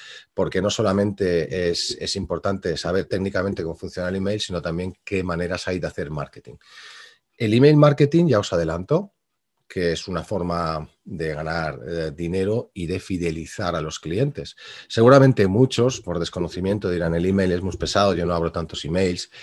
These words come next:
Bueno, como todo, en la viña del se-, en la viña del Señor hay de todo. Eh, evidentemente, en Facebook, en TikTok, en, en seo, hay gente que le gusta, que clica, o hay gente que no,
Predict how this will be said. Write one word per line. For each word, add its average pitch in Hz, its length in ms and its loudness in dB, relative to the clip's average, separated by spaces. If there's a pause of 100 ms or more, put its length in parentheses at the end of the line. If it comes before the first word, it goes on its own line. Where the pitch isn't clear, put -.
(200)
Bueno, - 320 -4
como 95 240 2
todo, 123 200 8
en 120 60 8
la 101 100 4
viña 104 280 6
del 92 100 4
se-, 98 260 2
en 92 60 4
la 92 80 4
viña 101 180 6
del 95 80 6
Señor 95 280 2
hay 95 100 6
de 85 120 4
todo. 110 420 4
Eh, 87 480 4
evidentemente, 95 920 2
en 82 80 -4
Facebook, 92 480 -2
en 80 180 -4
TikTok, 92 600 -2
en, 78 120 -4 (640)
en 80 220 0
seo, 95 520 2 (280)
hay 87 100 -4
gente 98 260 -4
que 82 200 0
le 80 80 -2
gusta, 110 400 0
que - 180 -2
clica, 110 400 2
o 78 160 0
hay - 160 -14
gente - 260 0
que 80 140 0
no, 85 220 -6